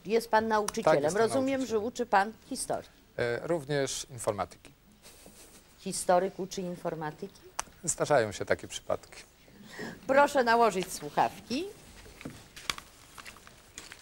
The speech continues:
Speaker 1: Rozpoczynamy pojedynek. Zasady takie same,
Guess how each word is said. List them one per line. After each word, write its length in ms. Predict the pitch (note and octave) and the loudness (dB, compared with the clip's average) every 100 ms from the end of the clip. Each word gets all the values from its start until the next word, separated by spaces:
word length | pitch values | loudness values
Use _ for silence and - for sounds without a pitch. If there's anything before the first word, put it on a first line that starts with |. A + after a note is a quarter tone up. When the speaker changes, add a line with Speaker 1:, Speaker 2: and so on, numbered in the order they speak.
| - - - | -12 -12 -4
Speaker 1:
Rozpoczynamy 1120 | D#3 G3+ A3+ - - G#3 - G3 G3+ G#3 F3+ | 2 4 2 0 2 0 0 -2 2 2 0
pojedynek. 920 | D3+ D#3 A#2+ A#2 C#3 C#4+ E4 D4 B3+ G#3 | -4 -2 -2 -4 -4 -4 -2 0 -2 0
Zasady 680 | G#3 G3 - G#3+ F3+ D#3 D3+ - - - - - | 4 4 4 2 2 -2 -8 -6 -6 -6 -10 -6
takie 340 | G#3+ - E3+ | -4 -4 -6
same, 480 | - F#3 E3+ E3 | -2 0 0 -2